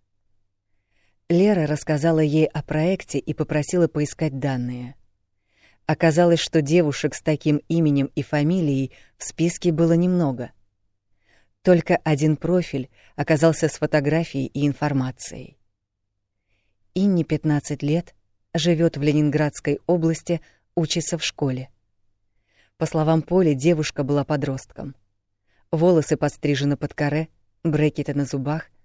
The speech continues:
большие голубые глаза. Поблагодарив подругу, Лера положила трубку и прошла в беседку. Туман кутал всё вокруг в тонкую вуаль. Краски размывались под его натиском и исчезали,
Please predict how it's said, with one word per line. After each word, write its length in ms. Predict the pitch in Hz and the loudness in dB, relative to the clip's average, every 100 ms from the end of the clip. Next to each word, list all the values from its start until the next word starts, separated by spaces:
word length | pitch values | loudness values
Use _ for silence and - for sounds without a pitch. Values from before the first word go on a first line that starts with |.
| _ _ - | _ _ -4
большие 540 | 147 143 - 160 160 | -2 0 -2 0 0
голубые 480 | 139 135 127 139 135 | 0 -4 -2 -2 -2
глаза. 480 | 139 131 123 127 123 _ _ _ _ _ _ _ _ _ _ _ _ _ _ _ _ | -4 -6 -8 -12 -14 _ _ _ _ _ _ _ _ _ _ _ _ _ _ _ _
Поблагодарив 640 | - 151 160 151 156 156 - | -2 2 4 4 4 2 0
подругу, 460 | 151 139 160 151 | -2 0 0 2
Лера 260 | 143 143 143 | 2 2 0
положила 480 | 151 143 139 143 143 | -2 -2 0 -2 -2
трубку 460 | - 165 - 160 - _ _ - | -2 -4 -2 -2 -2 _ _ -6
и 80 | 156 | -4
прошла 440 | 151 143 - 143 | -2 -4 -2 -4
в 40 | 139 | -4
беседку. 680 | 143 - 135 127 - - - _ _ _ _ _ _ _ _ _ _ | -6 -6 -8 -10 -14 -20 -20 _ _ _ _ _ _ _ _ _ _
Туман 440 | - 156 151 165 165 | -4 0 0 0 -4
кутал 400 | - 156 151 139 | -6 -6 -6 -6
всё 240 | - 151 | -6 -6
вокруг 440 | 135 139 - 151 - | -4 -6 -4 -6 -8
в 80 | |
тонкую 460 | - 147 143 - 139 | -6 -4 -4 -4 -6
вуаль. 440 | 135 135 131 127 - _ _ _ _ _ _ _ _ _ _ - | -4 -6 -8 -10 -14 _ _ _ _ _ _ _ _ _ _ -4
Краски 440 | 156 160 156 - | 0 0 0 -2
размывались 640 | 147 139 151 143 147 139 | 0 2 2 2 0 -2
под 180 | - 135 | -4 -2
его 200 | 139 143 | 0 0
натиском 640 | 143 156 - 147 - 135 - | 0 -2 -4 -10 -6 -6 -4
и 140 | 139 | -4
исчезали, 640 | 131 - 139 135 156 151 | -2 -4 -4 -2 -2 -2